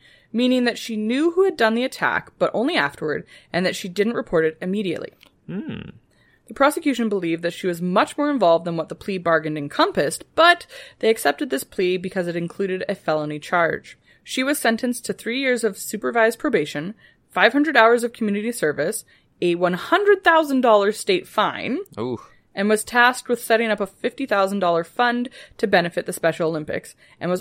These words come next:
Speaker 1: also told to reimburse the Multnomah County Prosecutor's Office, Office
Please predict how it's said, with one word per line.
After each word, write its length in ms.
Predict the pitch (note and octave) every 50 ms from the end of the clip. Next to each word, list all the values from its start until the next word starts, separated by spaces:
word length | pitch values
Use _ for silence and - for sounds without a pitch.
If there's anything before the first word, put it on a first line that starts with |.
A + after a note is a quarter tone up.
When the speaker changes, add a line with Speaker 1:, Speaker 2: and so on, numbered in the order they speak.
| -
Speaker 1:
also 420 | - B3+ C#4+ D#4 - E4 D#4+ D#4 D4+
told 320 | D4 - A#3+ G#3 G3+ G3+ G3+
to 100 | - G3+
reimburse 520 | F3 F#3+ G#3 A#3 A#3 G3 F3 E3+ E3+ E3+ -
the 100 | - E3
Multnomah 760 | E3+ E3+ F3 F#3+ G3+ - - F3+ E3+ E3+ F3 F3 E3+ D#3+ E3
County 420 | - - E3 D3+ D#3 D3+ - E3
Prosecutor's 640 | D#3 - - C4 C4+ - - - - C4+ C#4 C#4 B3+
Office, 340 | - E3 E3 - E3+ - - E3+ E3 - _ _ _ _ -
Office 400 | G3 A#3 A#3 - D3+ D#3 -